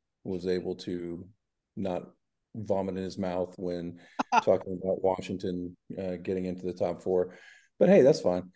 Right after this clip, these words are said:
Speaker 1: I've been saying this for a while. They're setting it up for where we're gonna have to, like, squeak in there, and then they're gonna give us about a week or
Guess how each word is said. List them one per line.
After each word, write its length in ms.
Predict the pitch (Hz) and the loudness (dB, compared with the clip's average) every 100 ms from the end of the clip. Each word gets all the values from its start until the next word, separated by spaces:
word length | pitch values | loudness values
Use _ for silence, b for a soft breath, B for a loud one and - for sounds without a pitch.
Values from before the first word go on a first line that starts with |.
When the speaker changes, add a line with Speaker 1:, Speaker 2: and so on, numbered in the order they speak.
| b | b
Speaker 1:
I've 160 | - 117 | 0 2
been 120 | 123 | 4
saying 220 | 147 135 | 6 6
this 120 | 123 | 6
for 80 | 139 | 6
a 60 | 131 | 6
while. 320 | 151 101 92 | 8 6 4
They're 120 | 92 | 0
setting 360 | - 104 101 98 | 0 2 2 2
it 100 | 98 | 2
up 260 | 98 - | 0 -2
for 140 | - 98 | -2 2
where 320 | 98 95 92 | 6 6 4
we're 180 | 92 95 | 2 0
gonna 200 | 95 95 | 0 0
have 180 | 95 | -2
to, 80 | - | 0
like, 220 | 92 85 | 0 0
squeak 800 | - - - - - 104 107 104 104 | -2 -2 -4 -8 -4 -2 -2 -2 -2
in 140 | 101 | 0
there, 300 | 98 101 101 B B B - | 2 2 0 B B B -10
and 200 | - 147 | -6 2
then 280 | 127 123 120 | 4 6 8
they're 100 | 117 | 8
gonna 160 | 113 107 | 8 4
give 220 | 110 107 | 4 2
us 160 | 107 | 0
about 200 | 98 104 | 2 4
a 60 | 101 | 4
week 240 | 101 101 | 2 -2
or 80 | 98 | -4